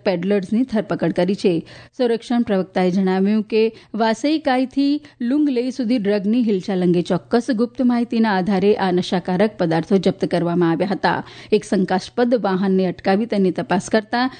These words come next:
તેમાંથી અંદાજિત દસ કરોડ તેતાળીસ લાખની કિંમતનું ડ્રગ્સ જપ્ત કરાયું હતું. અન્ય બે અલગ અલગ કાર્યવાહીમાં આસામ રાઇફલ્સના સૈનિકોએ મિઝોરમમાં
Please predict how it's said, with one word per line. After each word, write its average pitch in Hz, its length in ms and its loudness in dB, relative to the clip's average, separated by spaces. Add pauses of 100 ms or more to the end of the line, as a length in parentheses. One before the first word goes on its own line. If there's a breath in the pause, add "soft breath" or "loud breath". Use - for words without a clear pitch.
(160 loud breath)
તેમાંથી 196 400 0
અંદાજિત 190 480 0 (180 loud breath)
દસ 240 260 2
કરોડ 226 380 0 (220 soft breath)
તેતાળીસ 220 520 -2
લાખની 262 720 0
કિંમતનું 233 580 -2
ડ્રગ્સ 180 300 0 (140)
જપ્ત 208 300 0
કરાયું 175 400 0
હતું. 175 260 0 (300 loud breath)
અન્ય 202 240 2
બે 185 160 0
અલગ 185 400 0
અલગ 185 180 -2
કાર્યવાહીમાં 190 640 0 (220 loud breath)
આસામ 226 400 0
રાઇફલ્સના 214 540 0
સૈનિકોએ 208 580 0
મિઝોરમમાં 202 760 0